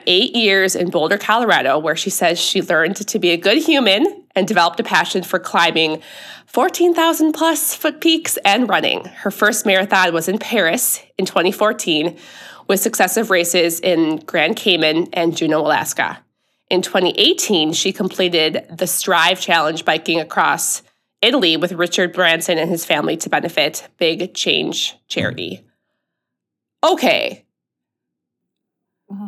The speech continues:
Speaker 1: I'm, I'm in awe. <laughs> And I'm sure many of our listeners are in awe. Um, I know this is a compilation of, you know, a lot of hard work and, and hustle, but how, how do you do it all?
Speaker 2: Um,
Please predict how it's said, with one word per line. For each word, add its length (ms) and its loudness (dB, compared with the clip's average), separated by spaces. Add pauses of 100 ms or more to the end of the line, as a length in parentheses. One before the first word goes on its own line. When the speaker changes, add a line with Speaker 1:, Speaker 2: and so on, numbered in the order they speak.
Speaker 1:
I'm, 360 4
I'm 260 2
in 160 0
awe. 500 4 (840)
<laughs> 220 -4
And 80 2
I'm 160 6
sure 160 4
many 220 4
of 60 4
our 120 6
listeners 400 2
are 120 4
in 80 2
awe. 400 2 (560)
Um, 540 2 (340)
I 120 4
know 120 4
this 220 0
is 80 -2
a 40 0
compilation 760 2
of, 420 -4
you 120 -4
know, 240 -2
a 80 -10
lot 240 2
of 100 0
hard 320 -2
work 220 -4
and, 340 -4
and 140 -2
hustle, 400 0
but 280 -2
how, 380 -2
how 580 2 (600)
do 80 -4
you 80 -4
do 120 0
it 60 -2
all? 340 -4 (920)
Speaker 2:
Um, 640 4